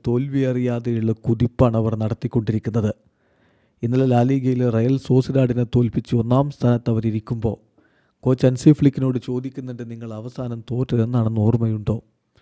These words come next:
രണ്ട് മാസക്കാലമായിട്ട് അപരാജിത കുതിപ്പ് നടത്തുന്നു. ഇത് അവിശ്വസനീയമായി തോന്നുന്നുണ്ടോ? ഫ്ലിക്കിൻ്റെ മറുപടിയിലേക്ക് പോവുകയാണ്.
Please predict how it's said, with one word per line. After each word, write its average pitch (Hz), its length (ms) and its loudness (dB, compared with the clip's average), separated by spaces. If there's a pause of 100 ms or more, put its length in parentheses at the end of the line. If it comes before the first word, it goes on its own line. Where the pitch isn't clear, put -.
(480)
രണ്ട് 131 260 2
മാസക്കാലമായിട്ട് 139 920 4
അപരാജിത 120 500 4
കുതിപ്പ് 117 480 2
നടത്തുന്നു. 110 500 0
ഇത് 120 140 -2
അവിശ്വസനീയമായി 123 1120 0 (120)
തോന്നുന്നുണ്ടോ? 110 580 -4 (1040)
ഫ്ലിക്കിൻ്റെ 123 400 -8
മറുപടിയിലേക്ക് 120 680 -8
പോവുകയാണ്. 113 580 -10